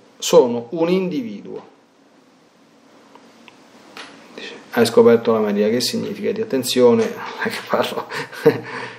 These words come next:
Essere un individuo vuol dire che la mia anima è unica ed è certamente per divina volontà sussistente come principio individuale ed autonomo, cioè la mia anima non pos-, non può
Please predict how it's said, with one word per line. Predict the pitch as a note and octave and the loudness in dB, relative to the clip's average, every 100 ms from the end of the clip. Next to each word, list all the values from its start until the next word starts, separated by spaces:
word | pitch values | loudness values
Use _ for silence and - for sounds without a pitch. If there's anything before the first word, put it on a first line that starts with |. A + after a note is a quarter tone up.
| - | 0
Essere | G3+ G#3 C#3+ C3+ | 0 2 2 2
un | D#3 D3 - - _ | 2 -2 -4 -14 _
individuo | G3 G#3 D#3+ C#3+ B2+ A#2 G#2 G#2 | 2 2 2 -4 -4 -8 -10 -8
vuol | A#2+ D3 | -6 -6
dire | D#3+ B2+ | -4 -4
che | A2 | -4
la | A2+ | -4
mia | A#2 F3+ A3 C3 | -4 -2 0 -2
anima | A#2+ A2 - - A2+ A#2 | -4 -6 -10 -14 -14 -12
è | - C3+ - - | -6 -6 -6 -10
unica | E3 C#3 A2+ - - - _ _ _ _ _ | -6 -6 -6 -12 -18 -20 _ _ _ _ _
ed | B2 C#3 | 2 4
è | C3+ - - _ _ _ _ | 4 0 -10 _ _ _ _
certamente | - - A#2 C#3 C#3 | -18 -10 -6 -6 -4
per | A2 G2+ | -6 -6
divina | A2 B2+ | -6 -4
volontà | B2 A#2 A2+ A2+ A2 A2 | 0 0 -2 -8 -12 -12
sussistente | A2+ - C#3+ - C3 A2 G#2 B2 B2 - _ _ _ _ _ _ _ | -12 -8 -8 -2 -2 -2 -8 -8 -8 -8 _ _ _ _ _ _ _
come | - B2+ | -6 -4
principio | A#2 C3 B2 F#3 F3 | -4 -4 -4 -6 -4
individuale | A#2+ A#2 A#2+ D#3+ D3+ | -6 -6 -4 -2 -2
ed | A#2 | -4
autonomo, | A2+ D3+ C3+ A2 A2 G#2+ _ _ | -2 -2 -2 -4 -10 -16 _ _
cioè | - | -6
la | A#2 | -4
mia | B2 F3+ | -2 -2
anima | C#3 G#2 G#2 A2 - - - _ _ - | -2 -4 -6 -6 -8 -10 -20 _ _ -12
non | A2+ A#2+ E3 F3+ | -4 2 2 2
pos-, | F#3+ D3 - - | 4 4 4 -4
non | B2+ C3+ | -6 -8
può | - F3+ F#3+ B2+ - | -2 4 6 4 0